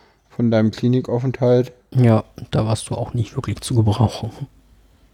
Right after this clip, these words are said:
Speaker 1: Nee, und danach halt eigentlich auch nicht. Das ist halt so das Ding.
Speaker 2: Mhm.
Speaker 1: So, das war halt danach auch wieder nur noch ein Kampf und ich hab halt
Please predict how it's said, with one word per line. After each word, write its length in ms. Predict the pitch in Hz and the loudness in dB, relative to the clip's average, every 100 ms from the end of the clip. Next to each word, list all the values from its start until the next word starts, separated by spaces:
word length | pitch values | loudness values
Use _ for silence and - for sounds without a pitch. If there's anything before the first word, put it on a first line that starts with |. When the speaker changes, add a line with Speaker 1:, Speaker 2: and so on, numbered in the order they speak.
| _ - | _ -2
Speaker 1:
Nee, 340 | 123 131 135 | 4 6 6
und 140 | 123 120 | 6 4
danach 380 | 123 120 123 | 4 4 4
halt 140 | 139 120 | 4 2
eigentlich 360 | 110 127 113 | 2 2 0
auch 240 | 107 135 127 | 2 2 2
nicht. 400 | 120 113 110 - | 0 0 -2 -8
Das 140 | 110 | -8
ist 180 | 110 - | -6 -2
halt 160 | 117 113 | -2 0
so 80 | |
das 200 | 110 107 | -2 -2
Ding. 260 | - 113 110 - _ _ _ _ _ | -2 -4 -4 -8 _ _ _ _ _
Speaker 2:
Mhm. 120 | 131 123 | -2 0
Speaker 1:
So, 300 | 127 101 107 _ | 0 -2 -6 _
das 240 | 110 - | -14 -6
war 220 | 123 120 113 | 2 4 4
halt 180 | 113 | 4
danach 300 | 110 107 107 | 2 4 4
auch 280 | 104 110 107 | 4 2 2
wieder 280 | 113 107 101 | 2 4 4
nur 160 | 107 104 | 2 0
noch 140 | 101 | -2
ein 120 | 107 98 | -4 -6
Kampf 400 | 110 110 101 - | -2 -2 -4 -10
und 180 | 95 | -8
ich 160 | 104 - | -8 -4
hab 160 | 107 - | -4 0
halt 280 | 104 107 | 0 0